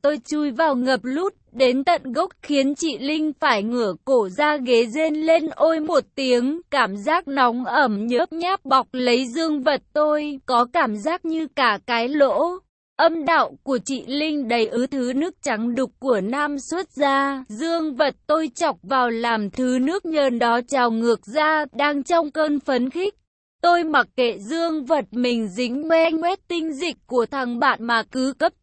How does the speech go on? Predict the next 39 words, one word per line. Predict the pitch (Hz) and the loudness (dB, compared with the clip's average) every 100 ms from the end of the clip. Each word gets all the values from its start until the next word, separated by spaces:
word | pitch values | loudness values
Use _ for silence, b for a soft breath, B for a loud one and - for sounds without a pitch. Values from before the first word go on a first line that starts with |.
| - | -6
tập | 262 | -6
dập | 180 196 269 - | -6 -4 -4 -2
như | 262 277 269 | -2 0 0
máy | 254 254 | 0 -2
khâu. | 277 320 330 320 285 | -2 2 2 0 -6
Thứ | 277 254 254 | -4 0 0
nước | 302 392 - | 0 -4 -4
trắng | 320 262 302 | -4 0 0
đục | 320 294 - | 0 -4 -2
của | 240 202 | -2 0
bạn | 185 226 - - | 2 0 -2 0
tôi | 302 311 254 | 2 2 2
trào | 285 226 202 | 4 4 4
ra | 190 285 294 | 2 2 2
ẻo | 277 302 208 190 | 2 2 0 0
cả | 247 185 - | 0 0 -2
xuống | 294 240 254 269 | -2 -2 0 4
đệm | 294 214 | 4 2
ghế | 233 214 233 - | 0 2 2 2
sofa, | 285 277 294 285 277 277 254 | 0 2 2 4 4 2 -2
mặt | 247 254 240 - | -4 -4 -4 -2
đỏ | 233 220 | 2 2
ửng | 180 240 214 | 2 0 -2
lên. | 208 277 302 302 285 262 _ _ _ - | 0 2 4 2 -2 -8 _ _ _ -8
Hai | 320 320 | -4 -2
mắt | 302 311 381 | -2 -2 -4
nhìn | 311 285 262 240 | -2 -2 0 0
tôi | 302 311 302 | 2 2 0
vẻ | 247 233 175 | 0 2 0
dâm | 175 277 277 269 220 | -2 -2 0 -2 -2
đãng, | 226 254 339 370 | -2 -2 -6 -8
chị | - 277 | -8 -8
Linh | 247 294 311 302 277 | -4 -2 0 0 -2
rên | 247 302 277 | 0 0 4
ồ | 285 269 | 6 6
ồ | 226 254 254 247 185 | 6 6 6 4 2
và | 254 220 | 0 0
kêu | 320 311 311 | 2 2 4
lên | 311 311 294 294 | 2 2 2 -2